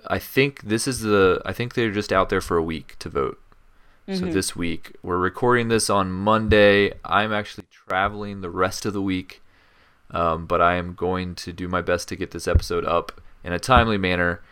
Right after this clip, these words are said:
Speaker 1: so people can actually vote before the voting ends.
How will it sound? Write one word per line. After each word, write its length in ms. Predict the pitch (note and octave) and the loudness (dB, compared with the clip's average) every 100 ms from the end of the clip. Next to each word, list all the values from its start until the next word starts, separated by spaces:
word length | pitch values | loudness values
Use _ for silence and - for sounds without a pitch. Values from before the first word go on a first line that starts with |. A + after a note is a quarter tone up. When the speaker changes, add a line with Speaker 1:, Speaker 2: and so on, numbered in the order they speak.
| _ _ | _ _
Speaker 1:
so 160 | - F#2 | -6 -6
people 300 | - F#2 F2 | -4 -6 -6
can 140 | - E2+ | -2 -2
actually 720 | D#2+ D#2+ - E2+ E2 E2 - - _ | -2 -4 -6 -6 -6 -6 -10 -18 _
vote 400 | - F#2+ F2+ - | 0 4 4 2
before 320 | - - E2+ E2 | -8 -2 2 2
the 80 | |
voting 500 | E2 E2 D#2+ D#2+ D#2 - _ | 2 0 0 -4 -10 -16 _
ends. 440 | D#2+ D2+ C#2+ - | -6 -6 -6 -12